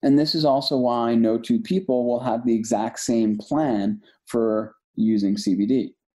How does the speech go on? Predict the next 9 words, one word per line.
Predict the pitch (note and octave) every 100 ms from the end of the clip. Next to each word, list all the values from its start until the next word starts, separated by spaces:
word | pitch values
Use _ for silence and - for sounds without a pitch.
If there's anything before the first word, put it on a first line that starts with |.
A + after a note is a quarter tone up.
| -
So | A2
we | A2+
always | A#2 C3+ C#3+ C3+
recommend | B2 B2+ A#2 G#2 G2 G2 G2 _ _
starting | - - G#2+ G#2+ G#2 G#2 G#2 _ -
with | G#2+
a |
small | A2 - G#2 G2+
amount | G#2 G#2 D#3 F#3+ G3